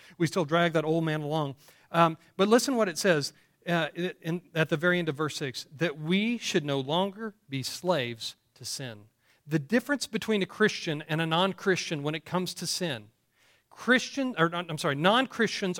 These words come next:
are slaves to sin. That means that, that sin has, has full power and range and authority and control over them. For a believer, that slavehood, that control has been broken.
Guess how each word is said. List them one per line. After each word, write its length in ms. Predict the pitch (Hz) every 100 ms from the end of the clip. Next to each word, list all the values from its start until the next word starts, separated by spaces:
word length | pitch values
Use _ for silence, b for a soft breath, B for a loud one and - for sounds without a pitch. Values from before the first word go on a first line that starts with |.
| -
are 180 | 165
slaves 840 | 151 - - 208 226 220 220 190 - -
to 140 | 180
sin. 420 | 165 196 170 123 - b b
That 160 | 220
means 220 | 240 233 185
that, 240 | 185 170
that 200 | 175 165
sin 280 | - 247 233
has, 280 | 175 180 - B B
has 200 | 196 -
full 440 | - - 240 254
power 480 | 247 208 208 196 175
and 200 | 165 180
range 240 | 208 196
and 80 | 180
authority 640 | 165 - - 214 208 175
and 100 | 156
control 680 | - 170 - 208 214 208 190
over 280 | 160 139 131
them. 240 | 127 110 b b b
For 360 | - 196 196
a 40 | 185
believer, 680 | 180 175 240 240 277 262 - _ _ _ _
that 220 | 147 175 -
slavehood, 1080 | - - 185 220 226 160 - 202 214 202 180 _ _ _
that 240 | 185 202
control 720 | - 180 - - 190 196 208 190 b b
has 180 | 143 117
been 220 | 123 117
broken. 420 | 110 147 143 107